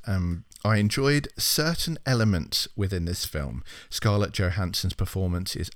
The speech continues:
absolutely stunning. Despite not having much to say, her physicality is assured and striking,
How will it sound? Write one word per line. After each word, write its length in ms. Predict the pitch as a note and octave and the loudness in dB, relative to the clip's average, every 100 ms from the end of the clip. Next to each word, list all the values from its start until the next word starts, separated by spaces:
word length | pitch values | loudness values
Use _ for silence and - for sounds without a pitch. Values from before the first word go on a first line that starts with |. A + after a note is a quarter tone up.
| - | -2
absolutely 640 | F#2+ - - F2 - D#2+ | 0 0 -2 -2 -2 -4
stunning. 520 | - - F2+ E2 G2 - - - - | -4 0 0 2 -2 -6 -14 -14 -4
Despite 360 | - - C#3 | -2 0 0
not 200 | A#2 A#2 | 2 2
having 260 | B2 A#2 A2+ | 2 4 4
much 240 | A2 - - | 4 0 -4
to 80 | A2 | -4
say, 360 | - F2+ G2 | 0 0 0
her 160 | G#2 F#2+ | 0 -2
physicality 760 | - G#2+ G2+ - F#2+ F#2+ - | 2 0 0 -2 -2 -2 -4
is 140 | E2+ F#2 | -4 -4
assured 500 | - - F#2+ F#2 F#2 | -4 -2 0 0 0
and 160 | F2 | -2
striking, 640 | - - F2 F2 - D#2+ | -2 -2 -2 -2 -4 -6